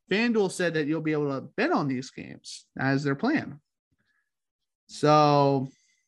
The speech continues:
hey, you do you on that one. Bet responsibly, gamble responsibly on that one. But, uh, yeah, Neil, a lot to unpack there. And, uh, we'll probably be <laughs> back next week because, uh,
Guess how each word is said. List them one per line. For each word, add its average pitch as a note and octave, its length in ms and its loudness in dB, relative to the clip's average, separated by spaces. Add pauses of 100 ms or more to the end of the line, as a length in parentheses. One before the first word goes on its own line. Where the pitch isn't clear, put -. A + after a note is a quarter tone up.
(100)
hey, - 300 -6 (1120)
you D3 80 0
do F3+ 100 2
you C4 300 6
on F3 100 4
that G3 180 2
one. C#3+ 280 -2 (1120)
Bet F3+ 120 2
responsibly, F#3 680 0 (180)
gamble C3 280 2
responsibly B2+ 680 -4 (160)
on B2+ 160 2
that B2 180 -2
one. C#3+ 320 0 (420)
But, E3+ 180 2
uh, F#3 200 8
yeah, C4+ 200 4
Neil, B3+ 340 4
a - 40 -6
lot F#3 200 2
to B3 100 0
unpack G#3+ 360 0
there. B3 300 0 (1600)
And, E3+ 220 -2
uh, F3+ 320 2
we'll D#3+ 140 -4
probably A3 340 0
be - 100 -10
<laughs> - 0 -
back - 300 -4
next - 400 -6
week A3+ 240 -4
because, D3+ 460 -2
uh, C#3 340 0